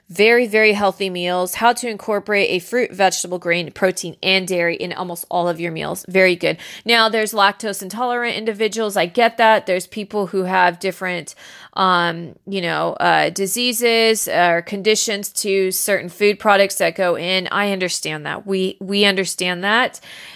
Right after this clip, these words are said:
And there's ways around that. Gluten-free aller-, you know, if you have a gluten allergy, uh, you know, leaky gut <laughs> syndrome, whatever it is, there are ways around that. It doesn't mean that you shouldn't be consuming food and therefore you should be consuming, um,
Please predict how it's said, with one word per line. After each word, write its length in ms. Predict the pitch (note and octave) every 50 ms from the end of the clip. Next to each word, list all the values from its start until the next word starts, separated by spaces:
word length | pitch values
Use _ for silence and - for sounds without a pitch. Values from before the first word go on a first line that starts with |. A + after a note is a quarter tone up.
| - -
And 280 | - G3 G3 G3 F#3+
there's 200 | G3 F#3+ G3+ F#3+
ways 240 | F#3+ F#3+ F3+ F3+ F3
around 280 | F3+ G3 A#3 C4+ B3 E3+
that. 160 | D3+ - - _ _ _ _ _ _ _ -
Gluten-free 720 | F3 E3 - F#3+ F#3 F3 - E3 E3 - G#3 G3+ G#3 G#3 G3
aller-, 380 | - G3+ G#3+ A3 A#3 A3+ G#3+
you 180 | - G3 G3 G3
know, 140 | F#3 F#3 F3+
if 100 | F3 -
you 120 | G3 F#3
have 140 | F#3 F3+ E3
a 60 | F3
gluten 300 | F3 G3 A3+ A3+ - G3+
allergy, 720 | A3 G#3+ G#3+ G#3+ G#3+ G3+ G3 - A3+ A3 A3 A3 A3+ A3 - - - - - - -
uh, 240 | - F3+ F3+ E3+ D#3+
you 120 | E3 F#3 F3+
know, 260 | E3+ E3+ E3+ E3+ E3+ E3+ -
leaky 320 | B3+ B3+ A3+ A3+ A#3 A3
gut 320 | F3+ - - A3+ G#3 -
<laughs> 60 | - -
syndrome, 480 | - A3 G3 G#3 - A#3 A3 G#3+ G#3+
whatever 340 | G#3+ B3+ B3+ C4+ C4 B3 C4+
it 160 | C4+ C4 B3
is, 340 | C4 C4 B3 A3+ - - - - _ _ _ _
there 360 | - F#3+ F3+ G#3 G#3 G#3 G#3
are 160 | - F3+ G3+ G3
ways 320 | F#3 F#3 F3 F#3 F3+ -
around 300 | F3 F3 F3 E3 E3 D#3
that. 160 | D3 D3+ - -
It 160 | - G3 -
doesn't 280 | - A3 A3 C4 C#4
mean 140 | C4+ C4+ C4
that 140 | B3 A3+ F#3
you 80 | G3+ G#3
shouldn't 320 | - - A3 G3 F#3+ D#3+
be 100 | F3 F3+
consuming 500 | F3 - G3 F3 - - F#3 E3+ E3+ E3+
food 220 | E3+ - F3 E3+
and 100 | F3 E3+
therefore 280 | E3+ E3+ E3 E3 - F3+
you 120 | E3+ E3
should 160 | D#3+ - - -
be 80 | E3+
consuming, 680 | E3 - F3+ F3 - - - F3 E3+ E3+ E3+ E3+ E3 D#3+
um, 380 | - F3 E3+ E3 D#3+ D#3+ E3